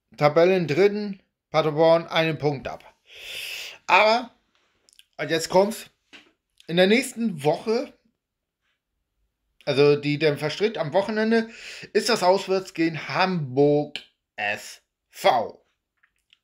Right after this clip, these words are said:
Und das wird ein Hammerspiel. Falls es im Fernsehen übertragen wird, werde ich euch eine Analyse vom Spiel aus dem Fernsehen und falls es doch nicht im Fernsehen übertragen wird,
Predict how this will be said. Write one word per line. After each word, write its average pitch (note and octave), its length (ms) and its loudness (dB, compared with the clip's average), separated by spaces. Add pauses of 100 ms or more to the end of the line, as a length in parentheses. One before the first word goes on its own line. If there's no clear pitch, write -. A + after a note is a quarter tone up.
(280)
Und B2+ 360 -2
das D#3 280 2
wird D3 240 0
ein B2+ 240 -10
Hammerspiel. C#3 840 -2 (1040)
Falls A3 240 2
es A3 140 -2
im G3+ 160 4
Fernsehen A3 540 0
übertragen F#3+ 480 0
wird, F3+ 200 -2
werde E3+ 180 2
ich D#3+ 120 -2
euch D3 400 0 (560)
eine C#3+ 200 0
Analyse D3+ 680 0 (160)
vom E3 360 -4 (680)
Spiel F3 340 2
aus D3+ 180 0
dem C#3 80 -14
Fernsehen E3 380 0
und D3+ 100 -10
falls D3+ 240 2
es C#3 140 -8
doch D3+ 180 0
nicht D3 220 -8
im C3 160 -8
Fernsehen C3 440 -2
übertragen B2 460 -2
wird, A#2+ 180 -4